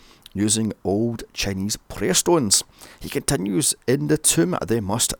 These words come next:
face the ordeals of Himiko, which include crossing the Chasm of Souls, pray to survive the faces of Himiko, behold her army of handmaidens,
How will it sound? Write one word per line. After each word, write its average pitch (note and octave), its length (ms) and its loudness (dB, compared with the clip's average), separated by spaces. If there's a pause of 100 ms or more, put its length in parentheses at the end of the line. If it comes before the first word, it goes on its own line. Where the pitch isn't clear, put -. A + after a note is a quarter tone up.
face - 420 -2
the C#3 220 -4 (180)
ordeals G#2+ 540 0
of - 160 0
Himiko, E3+ 520 4 (160)
which - 180 -4
include F#3+ 540 2 (580)
crossing G#2 540 -2
the G2+ 260 -2
Chasm A2+ 340 2
of A#2 80 -2
Souls, F#3 520 6 (500)
pray F#2+ 280 -2
to G2 100 -6
survive G2+ 280 2
the G#2+ 60 -4
faces G#2 380 -2
of G#2+ 100 0
Himiko, F3 500 2 (340)
behold B2 500 6
her D#3+ 200 0
army D3+ 260 6
of C#3+ 220 0 (160)
handmaidens, E3+ 720 6